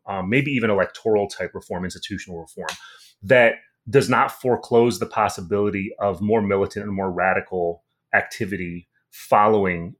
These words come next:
in the aftermath of that particular reform achievement, right? And then, and then, and then I think optimistically, the notion is that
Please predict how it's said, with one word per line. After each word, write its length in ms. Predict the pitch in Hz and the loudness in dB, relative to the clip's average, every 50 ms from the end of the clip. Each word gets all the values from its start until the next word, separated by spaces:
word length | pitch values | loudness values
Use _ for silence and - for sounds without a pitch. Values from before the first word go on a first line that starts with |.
| _ _ | _ _
in 200 | 127 110 98 98 | -4 -2 -2 -2
the 120 | 92 98 - 113 | -4 -2 -2 0
aftermath 500 | 101 98 - - 95 90 87 87 - - - | -2 0 -2 -2 -2 -2 -2 -2 -4 -6 -8
of 120 | 104 92 | -6 -2
that 200 | 101 101 - - | -2 -2 -2 -2
particular 520 | - 101 - - 104 - 104 95 92 95 92 | -6 -10 -10 -10 -8 -6 -4 -4 -2 -2 -4
reform 440 | 90 87 - - 104 101 95 90 | -4 -8 -8 -8 -6 -6 -6 -6
achievement, 440 | 85 - - 90 82 73 67 73 - | -8 -10 -12 -12 -14 -14 -16 -14 -8
right? 200 | - 92 92 - 123 | -4 -4 -2 -2 0
And 140 | 110 110 | 0 0
then, 100 | 113 - | 0 2
and 120 | 143 135 131 | 2 2 2
then, 100 | 127 - - | 2 2 2
and 80 | 131 | 2
then 120 | 131 135 131 | 2 4 2
I 80 | 120 | 2
think 260 | - - 135 120 - - - | 2 2 2 2 0 0 0
optimistically, 720 | 117 120 - 131 117 113 117 113 - 127 - - 110 101 | 0 2 2 2 4 4 4 2 0 -2 -2 -2 -2 -2
the 140 | 95 95 101 | -2 -2 0
notion 400 | 98 95 101 104 101 - 110 98 | 2 2 2 2 2 0 -4 -6
is 120 | 87 80 87 | -6 -2 0
that 240 | 95 92 95 90 | 2 4 4 2